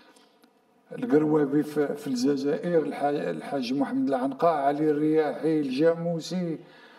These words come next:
بدينا كنسمعوا حتى الأغاني الأرمينية، الأغاني الهندية، ال-، جاك بريل، براسانس، الإيوفيري، تخلط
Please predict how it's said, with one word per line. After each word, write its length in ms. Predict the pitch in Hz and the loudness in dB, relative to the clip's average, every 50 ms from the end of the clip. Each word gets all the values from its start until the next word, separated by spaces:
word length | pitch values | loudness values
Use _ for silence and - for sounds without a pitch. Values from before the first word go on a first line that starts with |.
| - - - - - - - - - _ - | -20 -20 -20 -20 -20 -20 -20 -20 -20 _ -14
بدينا 280 | - - 156 175 180 175 | -8 -4 -2 0 0 0
كنسمعوا 420 | 175 180 170 - - 170 156 165 | -2 -4 -4 -2 -2 -2 0 -2
حتى 200 | 185 - - 233 | -2 2 4 4
الأغاني 480 | 220 214 208 196 190 165 170 180 175 175 | 4 4 2 2 2 2 2 2 0 -2
الأرمينية، 1080 | 170 175 - - 165 160 156 160 170 175 175 175 175 175 175 170 185 190 190 190 185 | -4 -2 0 -2 0 0 0 -2 -2 -2 -2 -2 -2 -4 -4 -4 -2 -2 -2 -2 -2
الأغاني 480 | 170 - - - 170 165 180 175 180 175 | -4 -2 0 0 2 2 2 0 -2 -2
الهندية، 880 | 160 143 127 156 185 185 175 156 156 175 175 180 202 196 185 180 175 | -2 0 0 0 0 0 -2 -2 -4 -4 -4 -2 -4 -4 -4 -4 -4
ال-، 340 | 170 175 170 170 170 160 156 - - - - - - - - - - | -6 -6 -8 -8 -10 -10 -12 -14 -18 -20 -20 -20 -20 -20 -20 -12 -4
جاك 320 | - 160 180 180 175 151 | 0 2 2 2 0 -2
بريل، 640 | 143 143 170 190 190 185 185 175 160 156 175 196 202 | -2 0 0 2 2 0 0 -2 -4 -4 -4 -4 -4
براسانس، 840 | 160 151 127 160 175 175 160 - - 196 196 190 180 180 170 147 - | -4 2 4 4 6 4 4 0 -2 -2 0 0 0 0 -2 -4 -4
الإيوفيري، 760 | 170 185 202 208 196 208 202 185 - - 180 190 196 202 208 | -4 -2 -2 0 0 0 0 -2 -4 -6 -6 -4 -4 -4 -4
تخلط 500 | 190 - - - - - 220 220 208 175 | -4 -6 -10 -6 -2 2 2 2 2 0